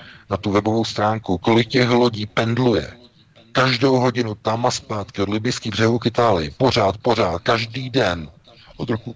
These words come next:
od roku dva tisíce patnáct pořád vozí tyto lodě neziskovek do Itálie migranty. Itálie je přeplněná.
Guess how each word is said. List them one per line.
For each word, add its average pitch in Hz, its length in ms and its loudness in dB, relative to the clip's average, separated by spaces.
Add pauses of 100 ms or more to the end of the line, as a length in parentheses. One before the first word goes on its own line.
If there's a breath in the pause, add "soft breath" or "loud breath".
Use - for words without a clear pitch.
(100)
od 120 160 -4
roku 120 180 0
dva 107 140 0
tisíce - 400 -8
patnáct - 560 -4 (100)
pořád 101 440 2
vozí 104 640 0
tyto 107 340 4
lodě 107 200 2
neziskovek 107 580 0
do - 180 2
Itálie 104 440 4
migranty. 95 560 0 (300 loud breath)
Itálie 113 420 4
je 117 80 4
přeplněná. 117 800 0